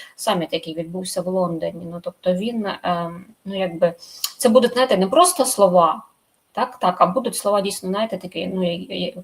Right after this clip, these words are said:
які п-, перейдуть до ре-, до реальних справ, так, е, тому що, ну, це ж фронт, і потрібна постійна зброя, потрібна постійна підтримка.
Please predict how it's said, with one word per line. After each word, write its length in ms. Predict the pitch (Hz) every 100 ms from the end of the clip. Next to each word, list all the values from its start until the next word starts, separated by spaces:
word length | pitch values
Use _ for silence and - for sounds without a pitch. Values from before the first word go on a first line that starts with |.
| -
які 260 | 185 185
п-, 320 | 185 - 175 -
перейдуть 400 | 185 196 185 175
до 100 | 180
ре-, 120 | 190
до 140 | 196
реальних 400 | 202 202 185 180
справ, 420 | - - 190 156 -
так, 240 | 233 -
е, 240 | 175 170 -
тому 220 | - 175
що, 200 | 180 180
ну, 300 | 175 175 175 - _ -
це 140 | 202
ж 100 | 190
фронт, 280 | 262 269 220
і 20 |
потрібна 380 | - 180 190 180
постійна 440 | 180 175 180 175
зброя, 300 | 165 170 214
потрібна 400 | 185 - 180 175
постійна 400 | 175 180 180 175 -
підтримка. 400 | - 175 185